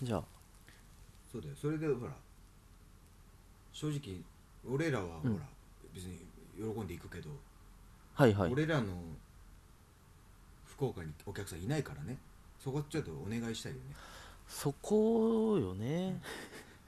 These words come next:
Speaker 2: 俺らの福岡で来るお客さんはお前しかいないんだから。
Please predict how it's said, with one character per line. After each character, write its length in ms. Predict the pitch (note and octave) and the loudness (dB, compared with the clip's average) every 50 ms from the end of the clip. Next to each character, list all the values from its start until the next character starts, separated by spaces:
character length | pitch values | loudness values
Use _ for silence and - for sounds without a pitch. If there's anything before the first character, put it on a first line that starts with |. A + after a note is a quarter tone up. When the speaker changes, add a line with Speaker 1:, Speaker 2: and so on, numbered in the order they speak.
| - - - | -8 -2 4
Speaker 2:
俺 180 | D#3+ G3 A#3+ | 8 8 10
ら 180 | B3+ A#3+ A3 F3 | 10 10 8 8
の 340 | D#3 E3 G3 G3 D3+ A#2+ G2+ - - | 6 6 4 4 4 2 0 -4 -8
福 180 | - - - G3+ | 4 8 10 10
岡 220 | F#3+ - E3+ C#3+ | 10 10 6 4
で 240 | A#2+ A#2 A2 A2+ A2 - - B2 A2+ G2 | 6 6 4 2 0 0 0 2 2 4
来 100 | - D#3+ | 6 6
る 140 | C3+ A2+ G#2+ | 6 6 6
お 60 | G#2 | 4
客 200 | - C#3+ B2 - | 4 2 2 2
さ 160 | - - C3 | 2 2 2
ん 40 | G#2+ | 2
は 80 | F#2+ G2 | 0 0
お 80 | A2+ A#2+ | 2 4
前 320 | C3+ D#3 F3 F3 F3+ F#3 | 4 6 6 8 8 6
し 120 | E3 - - | 6 4 2
か 80 | - | 0
い 80 | G2 F#2 | 0 0
な 80 | F#2+ | -2
い 20 | F#2+ | -2
ん 40 | F2 | -2
だ 80 | G2 G2 | -2 -4
か 60 | - - - - - - - - | -4 -4 -8 -10 -12 -12 -4 0
ら。 60 | - | 2